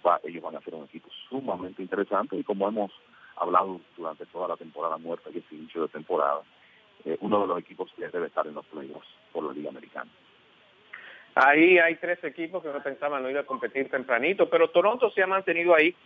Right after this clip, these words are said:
Speaker 2: ha ganado cuatro en línea, el equipo de los Blue Jays. Eh, ¿hay esperanza, Kevin, de que por lo menos, eh, por gran parte de la temporada, por lo menos Toronto compita con los Yankees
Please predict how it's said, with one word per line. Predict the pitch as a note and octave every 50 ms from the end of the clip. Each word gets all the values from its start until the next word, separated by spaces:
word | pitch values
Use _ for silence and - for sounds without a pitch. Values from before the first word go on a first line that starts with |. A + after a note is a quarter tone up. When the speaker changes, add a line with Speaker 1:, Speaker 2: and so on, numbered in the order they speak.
| _ _ -
Speaker 2:
ha | A#2+ A#2+
ganado | C3+ C3 C3+ C#3 C3
cuatro | - D3 C3+ C3 - C3
en | B2 B2
línea, | C3+ D3 D3 C#3+ C3 A#2 - _ _ _ _ _ _ _ _ _ _ _ _ - -
el | A2 A#2+
equipo | B2 A#2+ C3 A#2+ - D3
de | C3
los | B2 A2 F#2+
Blue | A#2+ C#3+ C#3+ C3
Jays. | G#2+ C3 C#3 D3 D3+ D#3 D3+ - - - - - - - _ -
Eh, | - C#3+ D3 D3+ D#3 D3+ D3+ D3+ D3+ D#3 D3+ D3+ D#3 D3+ C#3 C3+ C3 _ _ - -
¿hay | - E3+ G3
esperanza, | G#3 G#3+ A3 G3+ G3 G3 G#3+ A3+ - B3 -
Kevin, | - G3+ G3+ G#3+ A#3+ A#3+
de | G#3+ F#3
que | D#3+ D#3
por | C#3 - D3
lo | C3+
menos, | C#3 D3+ D#3+ E3 F3 F3 E3 D3 - E3
eh, | D3+ C#3+ C3+ A#2+ _ _ _ _ _ _ -
por | - C#3
gran | C3+ D3+ D3+ D#3 D3+
parte | - D#3+ D#3 D#3+ F3
de | D#3+
la | C#3+ C#3+ -
temporada, | - C#3+ B2+ C#3+ C3+ C#3 C#3+ D3+ D#3 D#3+ D3+
por | - C3+ B2+
lo | A#2+
menos | B2+ C3+ D3 C#3+
Toronto | - C3 B2 C3 C#3 C3+ D3+ C#3+
compita | - C3 A#2 G#2+ - C#3+ C#3 C3 D#3 C#3
con | B2+ B2+ A#2+
los | G#2+ G#2
Yankees | A#2 C3+ C3 C#3 C3+ - C3+ B2+ A#2+